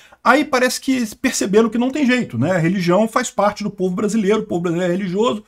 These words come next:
Aí agora o Lula tá querendo ser religioso, né? E não consegue, né? E aí eles tão percebendo mais uma vez o problema que tem aqui, a distância enorme, o buraco enorme que a esquerda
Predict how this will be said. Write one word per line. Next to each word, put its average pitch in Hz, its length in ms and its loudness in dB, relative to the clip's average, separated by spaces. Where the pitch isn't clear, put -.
Aí 226 140 6
agora 247 240 8
o - 20 6
Lula 254 160 4
tá 262 80 0
querendo 262 320 2
ser - 140 2
religioso, 247 580 6
né? 156 200 -4
E 254 160 2
não 156 160 2
consegue, 226 600 -2
né? 185 220 2
E 208 80 2
aí 190 220 2
eles 226 180 0
tão 226 140 0
percebendo 214 560 -2
mais 214 340 0
uma 220 180 0
vez 180 240 -2
o 220 60 -4
problema 202 600 -2
que - 80 2
tem 208 280 0
aqui, 202 260 -4
a 180 100 6
distância 226 720 0
enorme, 180 600 2
o 180 100 -2
buraco 202 540 2
enorme 185 420 0
que 190 100 -8
a 208 40 -4
esquerda 180 680 -4